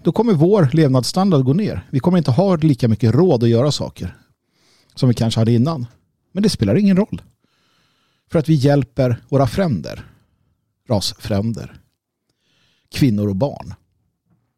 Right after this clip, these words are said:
Märk väl, kvinnor och barn. Han hade inga problem med det. Det är det som raslig solidaritet handlar om. Det är därför jag alltid understryker ras.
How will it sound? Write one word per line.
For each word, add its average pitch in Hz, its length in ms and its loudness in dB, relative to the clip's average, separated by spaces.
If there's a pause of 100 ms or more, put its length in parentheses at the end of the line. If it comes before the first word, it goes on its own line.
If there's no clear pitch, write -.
(800)
Märk 120 280 0
väl, 62 160 -10
kvinnor - 260 -12
och 82 80 -10
barn. 80 220 -12 (920)
Han 120 140 -2
hade 175 140 0
inga 190 140 4
problem 175 300 0
med 196 100 0
det. 190 180 -2 (4000)
Det 165 60 2
är 170 60 4
det 180 140 4
som 147 440 0
raslig 151 400 0
solidaritet 131 600 0
handlar 143 360 2
om. 95 160 -6 (200)
Det 139 80 2
är 135 40 2
därför 147 340 0
jag 143 320 2
alltid 123 500 0
understryker 110 640 0
ras. - 460 -6